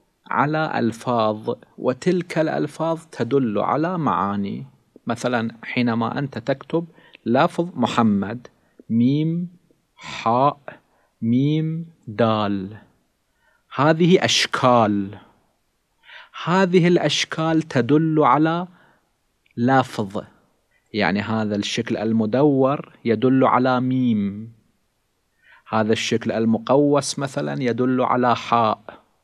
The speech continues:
ذلك الشكل المقوس الآخر يدل على دال.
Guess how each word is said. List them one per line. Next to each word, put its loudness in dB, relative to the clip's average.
ذلك 2
الشكل -2
المقوس 2
الآخر -2
يدل 4
على 4
دال. 4